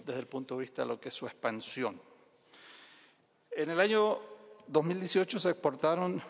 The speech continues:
cinco coma seis billones de dólares, representando el veintinueve por ciento de las exportaciones de alimentos de nuestro país,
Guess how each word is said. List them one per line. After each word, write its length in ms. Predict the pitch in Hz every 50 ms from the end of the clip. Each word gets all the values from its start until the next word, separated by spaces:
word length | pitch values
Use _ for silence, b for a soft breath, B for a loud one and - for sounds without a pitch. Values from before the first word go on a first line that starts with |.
| B B B B -
cinco 920 | - - - - - 180 190 190 190 185 180 - - _ - 190 170 175
coma 220 | - 156 147 143
seis 380 | - - 170 175 175 - - -
billones 680 | 151 151 143 135 160 170 175 175 190 202 - - - -
de 160 | - - 131
dólares, 560 | 127 127 120 117 117 123 143 180 185 - - -
representando 880 | 143 127 131 123 - - 117 117 - - 143 147 156 151 156 165 175 - B B B B B B B
el 100 | 123 127
veintinueve 480 | 135 135 131 - 139 123 135 156 180 180
por 160 | 180 170 -
ciento 320 | - 160 156 160 - 165
de 40 | 156
las 100 | 143 147
exportaciones 560 | - - 113 - 127 127 - - 147 151 143
de 60 | 143
alimentos 440 | 135 127 127 127 139 147 143 - 151
de 60 | 143
nuestro 260 | 135 120 - - 139 127
país, 420 | 131 127 127 131 151 - -